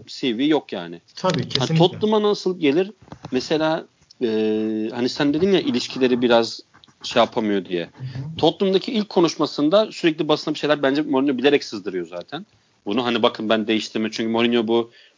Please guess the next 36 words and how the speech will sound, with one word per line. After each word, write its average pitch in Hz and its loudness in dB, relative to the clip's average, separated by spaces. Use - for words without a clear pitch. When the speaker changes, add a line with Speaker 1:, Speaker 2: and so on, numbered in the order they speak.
Speaker 1:
basın 120 0
manipülasyonlarını 123 2
çok - -2
iyi 120 0
bilir 135 2
ve 131 4
Speaker 2:
Çok - -4
Speaker 1:
sever. 123 4
Speaker 2:
iyi 139 -18
bilir, 120 -12
iyi 135 -6
yönetir. 131 -6
Speaker 1:
Ee, 101 4
hani 117 0
direkt 165 4
şey 175 0
sızdı. 98 -4
Mourinho 143 4
oyuncularına 139 2
demiş 160 -2
ki 92 -6
işte - -6
ben 139 4
sizin 131 -6
ister 135 0
babanız, 113 0
ister 120 0
arkadaşınız, 110 -2
ister 113 -6
sevgiliniz, 110 -8
ister 135 0
bilmem 131 -2
neyiniz, 120 -6
her 165 4
şeyiniz 151 -4
olurum. 139 0